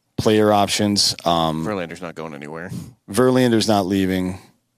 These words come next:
Speaker 1: Um, he, I d-, I seriously doubt DeGrom is gonna leave, to be honest,
Speaker 2: Yeah.
Speaker 1: because his market value is forty-two million and he's making thirty point five, but he's not gonna get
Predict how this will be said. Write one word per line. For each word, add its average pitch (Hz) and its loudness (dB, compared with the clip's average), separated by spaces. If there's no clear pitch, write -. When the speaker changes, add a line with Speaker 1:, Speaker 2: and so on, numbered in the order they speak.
Speaker 1:
Um, 76 -2
he, 101 -2
I 107 0
d-, 104 0
I 113 0
seriously 113 2
doubt 80 0
DeGrom 80 0
is 73 -6
gonna 71 -6
leave, 62 -8
to 101 -4
be 80 -2
honest, 52 -2
Speaker 2:
Yeah. - -14
Speaker 1:
because 104 0
his 107 -2
market 139 2
value 110 4
is 92 -2
forty-two 101 -2
million 101 -2
and 87 -8
he's 87 -4
making 87 -6
thirty 90 -2
point 90 -4
five, 87 0
but 98 -6
he's 98 2
not 117 2
gonna 87 -2
get 85 -4